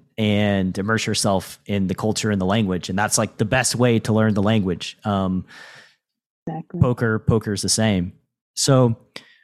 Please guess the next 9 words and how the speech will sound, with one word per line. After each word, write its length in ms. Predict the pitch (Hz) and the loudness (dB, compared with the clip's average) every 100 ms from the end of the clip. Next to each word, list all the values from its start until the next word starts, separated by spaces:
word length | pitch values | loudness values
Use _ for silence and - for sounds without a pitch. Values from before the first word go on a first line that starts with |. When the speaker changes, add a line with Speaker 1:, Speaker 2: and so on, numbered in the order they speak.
| - | -2
Speaker 1:
let's 140 | 143 | 2
go 100 | 170 | 4
back 400 | 143 139 - - | 4 2 0 -8
to 640 | - 120 117 110 107 104 - _ _ _ - | -2 2 4 4 2 -2 -6 _ _ _ -6
W 240 | 120 120 113 | 0 2 2
S 160 | - | 2
O 80 | 107 | -2
P 260 | - 113 92 | 0 0 0
now, 280 | 82 80 | -4 -6